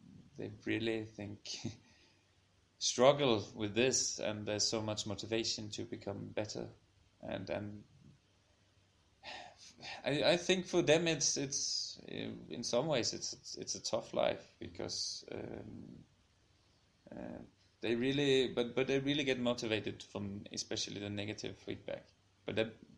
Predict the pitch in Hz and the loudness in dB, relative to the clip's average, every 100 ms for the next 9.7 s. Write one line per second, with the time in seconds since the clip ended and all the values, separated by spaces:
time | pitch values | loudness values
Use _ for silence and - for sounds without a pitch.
0 | - - 123 - 107 110 110 104 101 101 | -12 -6 -4 -4 0 0 0 0 2 2
1 | - - - - _ _ _ _ - - | 0 -8 -8 -18 _ _ _ _ -14 -8
2 | - 98 98 - 120 139 135 131 120 143 | -4 -2 -4 -2 2 6 6 6 4 6
3 | 147 143 - 110 107 104 104 - - 104 | 6 6 6 6 6 4 2 0 0 0
4 | 101 - _ - - 104 - 104 101 120 | -2 -10 _ -6 -4 -4 6 8 8 8
5 | 110 113 117 104 - 104 101 98 - 110 | 8 8 6 0 2 0 -2 -4 -4 -2
6 | 101 104 107 104 - 117 110 - - - | -2 -2 -4 0 2 2 0 -8 -10 -10
7 | - 104 101 107 101 - 104 104 101 104 | -8 -8 -8 -10 -8 -2 -2 -4 -6 -8
8 | 107 - 98 104 104 104 107 110 98 98 | -8 -10 -12 -10 -10 -10 -8 -8 -6 -6
9 | 101 _ - _ _ - | -8 _ -20 _ _ -14